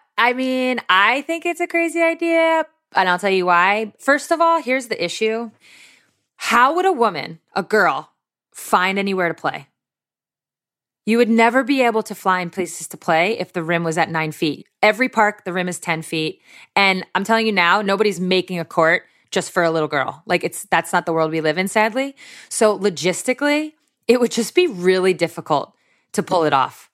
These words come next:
And I get the arguments, but then simultaneously I don't. So if the argument is that we would be dunking,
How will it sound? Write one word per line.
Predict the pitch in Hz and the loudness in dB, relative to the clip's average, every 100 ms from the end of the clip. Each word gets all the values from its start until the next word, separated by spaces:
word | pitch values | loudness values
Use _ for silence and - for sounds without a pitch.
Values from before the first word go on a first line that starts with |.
| _ _ - | _ _ -4
And | - 208 | 0 2
I | 208 | 2
get | 233 240 | 0 -2
the | 214 | -2
arguments, | 170 180 240 254 269 269 - | 0 0 -4 -4 -6 -6 -12
but | - - 180 - - | -8 0 2 0 -4
then | 180 175 | -4 -2
simultaneously | 180 170 170 165 | -2 -2 -2 0
I | 151 | -2
don't. | 147 160 143 131 - | -2 0 0 -2 0
So | 180 165 - - - - _ | 0 0 -4 -20 -20 -20 _
if | 220 214 | -4 0
the | 220 | 2
argument | 214 285 320 294 226 | 4 2 0 -2 0
is | 208 196 180 | 2 0 0
that | 185 165 | 0 0
we | 175 | 0
would | 175 | -4
be | 165 151 | -6 -4
dunking, | 151 165 254 285 311 | -2 -2 -4 -4 -6